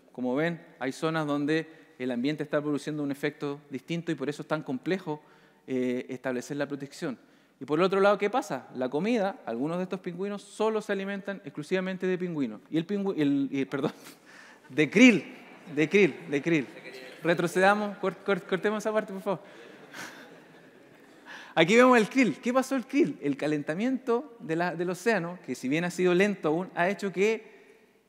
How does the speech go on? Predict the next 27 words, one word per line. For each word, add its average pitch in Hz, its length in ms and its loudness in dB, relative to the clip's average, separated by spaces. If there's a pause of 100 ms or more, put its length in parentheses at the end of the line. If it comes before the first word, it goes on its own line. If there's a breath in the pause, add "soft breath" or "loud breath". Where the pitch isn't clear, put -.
(200)
el 135 240 0
krill 190 220 -2
se 170 100 -6
está 180 240 2
comprimiendo. 170 720 -2 (300 loud breath)
Ahí 160 200 8
hay, 190 260 10
este, 175 280 2
este 180 180 4
gráfico 196 380 4
muestra 196 300 0
un 185 80 -2
poco 180 260 0
cómo 175 180 0
eran 180 140 4
las 170 120 4
islas 185 200 2
subantárticas 170 640 -2
y - 20 4
la 151 140 2
península, 185 500 -4
y 135 120 -4
estaba 151 320 0
ampliamente 170 500 -4
distribuido 165 560 0
el 139 140 -2
krill. 113 260 -14